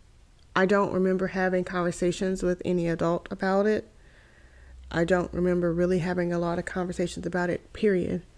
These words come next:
And I just remember feeling very shame. I've been feeling a, a lot of shame. How am I related to someone that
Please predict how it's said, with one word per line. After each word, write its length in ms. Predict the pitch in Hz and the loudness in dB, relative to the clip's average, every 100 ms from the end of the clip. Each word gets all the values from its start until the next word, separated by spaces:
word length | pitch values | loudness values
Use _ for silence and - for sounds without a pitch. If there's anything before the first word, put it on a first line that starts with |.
| - - - - - - - - | -20 -20 -20 -20 -20 -20 -6 2
And 760 | 180 180 180 175 180 180 170 - - - - - - - - - - - - - - - - - - - - - - - - | 4 6 4 2 0 0 -2 -8 -20 -20 -20 -20 -20 -20 -20 -20 -20 -20 -20 -20 -20 -20 -20 -20 -20 -20 -20 -20 -20 -20 -4
I 120 | - 185 | 2 6
just 240 | 196 190 | 4 4
remember 360 | 196 190 185 180 | 2 4 2 -2
feeling 840 | - 190 180 180 165 165 165 160 - - - - - - - - - | -2 0 2 2 0 -2 -2 -6 -12 -20 -20 -20 -20 -20 -20 -20 -16
very 840 | 160 160 165 165 160 160 165 160 - - - - - - - _ - _ - | -2 4 6 6 4 4 2 0 -6 -20 -20 -20 -20 -20 -20 _ -20 _ -16
shame. 600 | - - 196 160 123 147 - - | -6 0 4 4 0 -4 -10 -8
I've 120 | 170 | -2
been 180 | 180 190 | 2 2
feeling 320 | 185 185 175 | 2 2 2
a, 60 | 165 165 | -2 -2
a 40 | 170 | -2
lot 180 | 165 165 | 0 0
of 100 | 160 | -2
shame. 460 | - 151 - 160 - - - - - - - - - - - - - - | -4 -4 -4 -8 -12 -20 -20 -20 -20 -20 -20 -20 -20 -20 -20 -20 -20 -8
How 200 | - 196 | 2 4
am 60 | 196 | 6
I 80 | 190 | 6
related 480 | 170 170 170 165 165 | 6 6 4 0 -2
to 120 | 165 | -6
someone 440 | - 160 156 160 | -4 -4 -4 -2
that 300 | 156 - - | -2 -4 -6